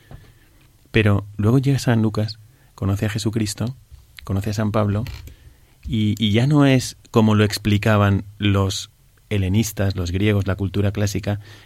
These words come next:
que era que el sentido de la vida está en ti, ¿no? Conócete a ti mismo, sino que el sentido de la vida está sobre mí,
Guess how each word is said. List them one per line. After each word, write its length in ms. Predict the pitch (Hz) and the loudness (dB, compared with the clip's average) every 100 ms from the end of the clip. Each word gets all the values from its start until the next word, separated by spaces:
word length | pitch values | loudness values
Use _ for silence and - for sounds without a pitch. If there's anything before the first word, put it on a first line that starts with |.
| - | -8
que 180 | 104 101 | -2 0
era 300 | 101 101 104 - - - - | 0 -2 -6 -18 -20 -16 -4
que 80 | |
el 100 | 107 | -2
sentido 560 | 101 101 101 98 120 123 | 0 2 2 4 4 6
de 80 | 117 | 6
la 60 | 104 | 4
vida 260 | 110 104 113 | 4 2 -2
está 300 | 107 110 104 | -2 0 2
en 180 | 98 98 | 2 2
ti, 300 | 110 101 87 | 2 2 -2
¿no? 140 | 95 - - | -10 -12 -8
Conócete 420 | 92 104 104 107 | -6 -6 -2 -2
a 20 | |
ti 100 | 98 | 0
mismo, 440 | 98 104 98 113 - _ _ _ _ _ _ - - - - | 0 0 -2 -4 -10 _ _ _ _ _ _ -20 -20 -18 -18
sino 260 | - 101 101 | -6 -2 0
que 80 | 101 | 0
el 60 | |
sentido 280 | 101 95 107 | 0 0 2
de 60 | 127 | 2
la 80 | 123 | 2
vida 220 | 139 - - | -2 -4 -10
está 320 | 101 117 - - | -4 -4 -4 -8
sobre 400 | - 113 92 90 | -2 2 2 2
mí, 160 | 110 | -2